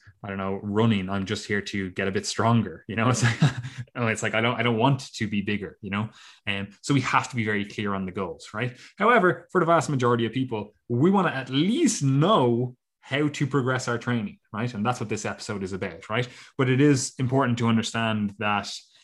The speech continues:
the, the kind of context for all this stuff, that you can't borrow from the ether.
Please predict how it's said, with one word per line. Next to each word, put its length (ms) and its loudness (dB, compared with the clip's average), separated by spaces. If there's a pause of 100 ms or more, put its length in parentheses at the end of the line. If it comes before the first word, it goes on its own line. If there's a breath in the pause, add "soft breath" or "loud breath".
(120 soft breath)
the, 100 -8
the 100 -6
kind 160 -2
of 40 -14
context 460 0
for 100 -4
all 120 -2
this 160 -4
stuff, 400 -4
that 260 -2 (500 soft breath)
you 120 -10
can't 260 0
borrow 260 6
from 220 2
the 60 0
ether. 420 -4